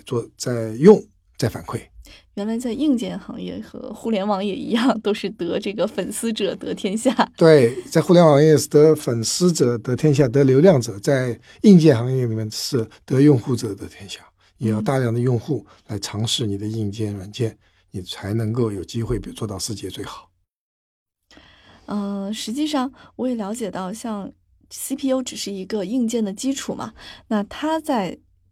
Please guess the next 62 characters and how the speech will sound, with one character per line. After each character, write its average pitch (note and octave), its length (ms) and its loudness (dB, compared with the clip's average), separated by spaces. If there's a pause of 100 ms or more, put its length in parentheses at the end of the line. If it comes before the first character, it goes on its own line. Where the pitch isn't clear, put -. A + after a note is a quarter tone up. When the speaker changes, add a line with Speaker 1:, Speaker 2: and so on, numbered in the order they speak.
Speaker 2:
发 C4+ 220 -4
挥 C#4+ 120 -2
作 D4 160 -2
用 A3 80 0
的 F3+ 80 -6
时 F#3 100 -8
候， F#3+ 80 -6
好 G3+ 140 -8
像 C4+ 280 -2 (140)
离 G3+ 160 -6
不 D#4 80 -6
开 F4 200 -6
软 C4+ 220 0
件 C4 160 -2
的 A#3 80 2
一 G3+ 40 0
些 C#4 120 -6
配 D#4 240 -2
合。 - 240 -6 (120)
那 B3 100 -4
具 F4 180 -2
体 - 140 -6
是 G3+ 140 -10
什 G3+ 100 -6
么 G#3 80 -4
情 - 200 -4
况？ G#3+ 300 -4
请 - 160 -12
谢 A3 140 -6
院 A3+ 100 2
长 G#3 160 0
给 A3+ 80 -6
我 G#3+ 60 0
们 G#3+ 80 -2
好 G3 140 -12
好 G#3 100 2
讲 G#3+ 280 0
解 D#4 180 6
一 - 60 -4
下。 - 220 -4 (600)
Speaker 1:
是 - 180 8
的， C#3 160 6 (120)
我 C#3 120 0
们 D3 160 4
光 G#3 220 10
有 B2 160 6
了 G#2+ 420 -6 (520)
芯 G#3+ 200 6
片 G3+ 160 4
还 G2+ 120 -6
不 C3+ 120 -10
够， - 240 0 (140)
Speaker 2:
嗯。 G3 80 -2
Speaker 1:
我 A#2+ 60 0
们 A#2 440 -2 (260)
还 - 200 -2
要 F#3+ 80 4
有 G#2+ 400 0 (540)
操 F#3 100 0
作 F3 100 2
系 F#3+ 140 2
统。 - 180 -4